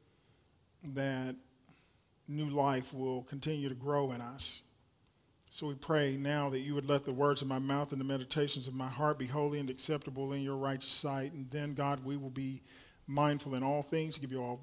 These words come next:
praise, honor, and glory. We pray all these things in the mighty name of Jesus Christ. Amen.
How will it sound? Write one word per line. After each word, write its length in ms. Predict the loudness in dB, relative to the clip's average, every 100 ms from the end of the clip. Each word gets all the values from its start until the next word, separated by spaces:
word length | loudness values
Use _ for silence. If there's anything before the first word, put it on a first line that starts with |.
| -12
praise, 640 | -6 -2 0 0 -4 -6 -8 -6
honor, 220 | -4 -2
and 120 | -4
glory. 280 | -4 -4 -2
We 160 | -4 -6
pray 160 | -4
all 80 | -4
these 140 | -4
things 260 | -4 -4 -4
in 80 | -6
the 40 |
mighty 300 | -6 -4 -4
name 400 | -2 -2 -4 -6 -10 -20 -20 -12
of 80 | -8
Jesus 360 | -6 -4 -4 -4
Christ. 560 | -4 -6 -4 -6 -6 -10 -20 _ _
Amen. 420 | -6 -4 -4 -6